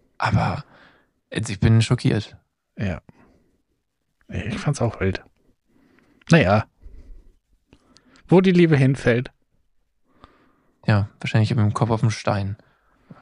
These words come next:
Speaker 1: Dann
Speaker 2: Das war der Sohn.
Speaker 1: Ja, genau. Ah, ups, verwechselt. Naja.
Speaker 2: <laughs>
Speaker 1: Nee, damals war's ihre Liebe.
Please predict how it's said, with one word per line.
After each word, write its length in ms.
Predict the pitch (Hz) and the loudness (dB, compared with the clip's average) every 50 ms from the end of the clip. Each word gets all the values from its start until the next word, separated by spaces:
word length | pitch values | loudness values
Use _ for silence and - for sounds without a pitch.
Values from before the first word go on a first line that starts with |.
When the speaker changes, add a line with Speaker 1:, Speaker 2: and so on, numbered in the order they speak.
| _ _ - | _ _ -10
Speaker 1:
Dann 320 | - 101 107 101 110 123 _ - | -6 -6 -4 -4 -6 -6 _ -6
Speaker 2:
Das 140 | - 107 - | -6 -4 -2
war 60 | 127 | 0
der 80 | 117 107 | 0 0
Sohn. 220 | 101 98 90 87 - - _ _ _ _ _ _ _ _ _ _ - _ _ - _ _ - | 0 0 0 -2 -4 -8 _ _ _ _ _ _ _ _ _ _ -20 _ _ -20 _ _ -4
Speaker 1:
Ja, 160 | - 107 - | -2 -2 -2
genau. 360 | - - - 101 98 95 - _ - | -2 -4 -4 -4 -4 -4 -6 _ -6
Ah, 200 | - 107 101 101 | -4 -4 -4 -2
ups, 220 | - - - - - | -4 -6 -6 -8 -8
verwechselt. 540 | - 104 98 104 101 104 - - - - | -6 -4 -2 -2 -2 -2 0 -2 0 2
Naja. 240 | - 110 104 98 98 - | 2 2 2 2 0 -4
Speaker 2:
<laughs> 60 | - - - - - - - - _ - _ _ _ _ _ _ - - | -8 -14 -14 -20 -20 -20 -20 -20 _ -20 _ _ _ _ _ _ -12 -4
Speaker 1:
Nee, 180 | - 120 110 110 | -2 0 0 2
damals 280 | - 110 127 151 143 | 2 2 2 2 2
war's 140 | 143 135 110 | 2 0 -2
ihre 220 | 101 117 131 139 | 0 0 2 2
Liebe. 380 | 156 175 160 131 104 110 113 - | 4 4 2 2 2 0 -2 -4